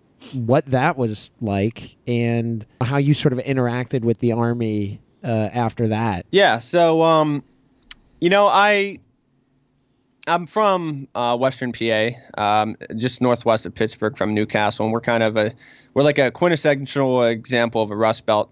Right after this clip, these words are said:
Speaker 2: city that kinda got ripped to shreds by neoliberal economic policies the past, uh, you know, so many decades. And at the end of high school, I mean, I performed well,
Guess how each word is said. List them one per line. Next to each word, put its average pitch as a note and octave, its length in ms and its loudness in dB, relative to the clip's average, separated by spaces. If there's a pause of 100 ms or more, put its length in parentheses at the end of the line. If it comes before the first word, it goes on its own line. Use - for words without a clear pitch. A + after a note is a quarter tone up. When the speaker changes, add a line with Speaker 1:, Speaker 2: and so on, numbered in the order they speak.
(200)
Speaker 2:
city A#2+ 280 2
that A2 140 2
kinda A2 400 0 (340)
got B2 220 0
ripped B2+ 200 -2
to A2 60 -4
shreds A#2 420 2
by A2+ 140 2
neoliberal A2 540 -2
economic G#2 440 -2
policies G2+ 460 0
the G#2 60 -14
past, G#2 420 -4 (280)
uh, F2+ 340 -4
you - 80 -4
know, G#2 120 0
so - 160 0
many G2+ 180 2
decades. G2 600 -2
And B2+ 380 0 (840)
at D3 140 0
the F#3+ 60 2
end G#3+ 80 4
of E3+ 60 4
high F#3 140 4
school, D3+ 240 -6
I C#3 80 -2
mean, D3 100 -2
I E3 80 0
performed E3+ 480 -2
well, C3 480 0